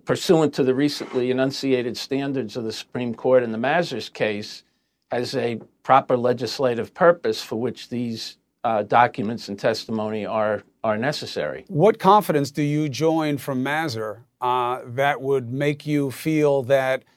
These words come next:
Speaker 2: the resolution creating the committee that explicitly outlines legislative purposes of understanding January sixth and trying legislatively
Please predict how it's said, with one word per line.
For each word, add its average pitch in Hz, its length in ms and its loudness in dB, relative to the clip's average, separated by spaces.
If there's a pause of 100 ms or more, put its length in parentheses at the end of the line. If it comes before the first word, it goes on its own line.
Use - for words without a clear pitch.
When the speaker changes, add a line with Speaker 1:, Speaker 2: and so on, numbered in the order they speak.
(120)
Speaker 2:
the 139 140 2
resolution 147 720 4
creating 147 540 2
the 131 80 0
committee 127 600 0
that 123 340 -2
explicitly 135 880 -2
outlines 123 600 0
legislative 135 720 0
purposes 123 720 -2 (400)
of 131 260 2
understanding 135 720 0
January 139 500 4
sixth - 380 0
and 131 120 -2
trying 143 400 2
legislatively 131 1160 4